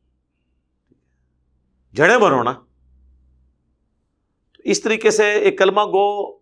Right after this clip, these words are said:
अगर मुशरिक भी हो, अगर वो अल्लाह, रसूल, आखिरत और ख़त्म नबूवत और कुरान को मानता है, आप उसे काफिर नहीं कह सकते। जब काफिर नहीं कह सकते, वो हरम में आ सकता है।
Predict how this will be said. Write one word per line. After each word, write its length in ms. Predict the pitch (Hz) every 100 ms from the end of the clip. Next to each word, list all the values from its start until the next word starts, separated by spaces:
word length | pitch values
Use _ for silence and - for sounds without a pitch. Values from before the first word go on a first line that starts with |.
| -
अगर 200 | 151 190
मुशरिक 420 | 160 170 202 175
भी 100 | 156
हो, 160 | 120 87 - _ _ -
अगर 200 | 151 214
वो 100 | 220
अल्लाह, 240 | 185 180 185
रसूल, 260 | 175 180
आखिरत 260 | 156 151 165
और 140 | 170
ख़त्म 240 | 147 135 160
नबूवत 380 | 151 139 151 151
और 60 | 139
कुरान 280 | 131 139
को 120 | 147 147
मानता 300 | 131 135 175
है, 160 | 175 _ _ _ _ _ _ _ -
आप 140 | 175
उसे 160 | 202 202
काफिर 320 | 202 190 151
नहीं 140 | 120 110
कह 120 | 101
सकते। 280 | 92 - 123
जब 160 | 135 139
काफिर 300 | 180 190 214
नहीं 100 | 196
कह 120 | 185
सकते, 260 | 180 180 175
वो 140 | 143
हरम 160 | 131 139
में 140 | 156
आ 160 | 117 98
सकता 180 |
है। 40 | -